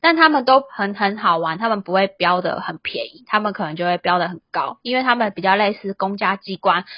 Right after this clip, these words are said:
不能赚很多的钱，我们去换算，他只能赚五趴的钱，因为法拍屋它不能看室内，所以呢，他就把它标到的房子，呃，丢，呃，变成卖平价屋给大家来买，就，哇，你看新闻很多人抢购，然后他就买，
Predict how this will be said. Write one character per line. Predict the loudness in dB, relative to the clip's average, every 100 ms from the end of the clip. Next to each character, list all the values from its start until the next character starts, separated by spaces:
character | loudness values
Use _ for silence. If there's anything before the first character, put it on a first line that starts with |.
| -8
不 | -4
能 | -2 -2
赚 | 0 0 0
很 | -6 -10
多 | -4 0 0
的 | 0
钱， | -2 -2 -4 -8 -18 -16 -8
我 |
们 | -4 0
去 | 0
换 | 4 2 2
算， | -2 -4
他 | -2 -6
只 | -6
能 | -10 -8
赚 | 0 0 0
五 | -12
趴 | -2 2 2
的 | 0
钱， | -6 -12 -12 _ _ -2
因 | 0
为 |
法 | 4 4 6
拍 | 6 6
屋 | 4 2
它 | 0
不 | -2
能 | -4 -4
看 | -4 -2 -2
室 | -6 -8 -8 -8
内， | -6 -8 -10 -20 -20 -20 -16
所 | 0 2
以 | 4
呢， | 2 2
他 | 4
就 | 4
把 | 2
它 | 0
标 | 4 6 8
到 | 8 6
的 | 2 -8 -14 -6
房 | -4 -2
子， | -4 -8 -10 -12
呃， | -4 -4 -6 _ 2
丢， | 4
呃， | 4 2 2
变 | 2 0
成 | 0
卖 | 2 2
平 | 0 -8 -2
价 | 2 2
屋 | 2 -4
给 | -6 2
大 | 6 6
家 |
来 | 4 -4
买， | -10 -4
就， | 0 2
哇， | 2 0 -4
你 |
看 | -4 -2
新 | 0 0
闻 | 0
很 | 2
多 | 4 4
人 | 2
抢 | -4 -6 -2
购， | 2 2 0
然 | 2
后 | 4
他 | 4
就 | 4 2
买， | -4